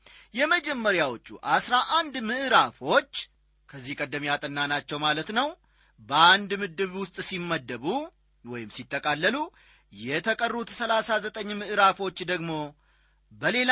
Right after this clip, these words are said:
ምዕራፎች ውስጥ ይመደባሉ። የመጀመሪያዎቹ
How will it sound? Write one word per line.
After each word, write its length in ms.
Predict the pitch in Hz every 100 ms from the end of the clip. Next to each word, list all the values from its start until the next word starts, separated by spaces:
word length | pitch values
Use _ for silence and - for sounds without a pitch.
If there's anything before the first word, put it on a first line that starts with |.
| 254
ምዕራፎች 720 | 247 247 233 226 214 208 196 -
ውስጥ 200 | 180 -
ይመደባሉ። 880 | 180 165 165 151 113 139 131 123 107 85 _ _ _ - -
የመጀመሪያዎቹ 800 | 139 151 160 156 156 151 151